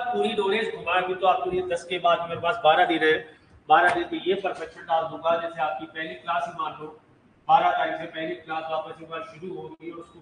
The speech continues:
बारह दिन में बहुत अच्छे से कवर करना है। टिप्स पर बिल्कुल दोबारा टिप्स पर लेना है, उसको कॉपी की जरूरत नहीं पड़नी चाहिए, कॉपी को हाथ का करने की अपन को जरूरत नहीं है।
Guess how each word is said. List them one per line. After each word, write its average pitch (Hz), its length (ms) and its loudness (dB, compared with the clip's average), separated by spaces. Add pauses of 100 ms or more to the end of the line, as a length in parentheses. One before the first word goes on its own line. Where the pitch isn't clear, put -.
बारह 170 300 2
दिन - 200 -14
में 165 140 -14
बहुत 151 200 -4
अच्छे 160 220 -16
से 165 140 -14
कवर 160 280 -8
करना 151 320 -6
है। 170 180 -8 (520)
टिप्स 196 320 4
पर 185 260 0 (420)
बिल्कुल 196 340 0 (340)
दोबारा 165 420 -2
टिप्स 165 220 -14
पर 175 120 -10
लेना 156 220 -8
है, - 100 -4
उसको 175 360 -10
कॉपी 175 300 -12
की 175 100 -16
जरूरत 160 240 -14
नहीं 156 160 -18
पड़नी 156 200 -12
चाहिए, 151 160 -14
कॉपी 156 200 -14
को 160 60 -16 (100)
हाथ - 180 0
का - 80 0
करने 151 220 -8
की 156 100 -2
अपन 151 200 -4
को 214 180 4 (480)
जरूरत 170 440 6
नहीं 139 300 0
है। 127 80 0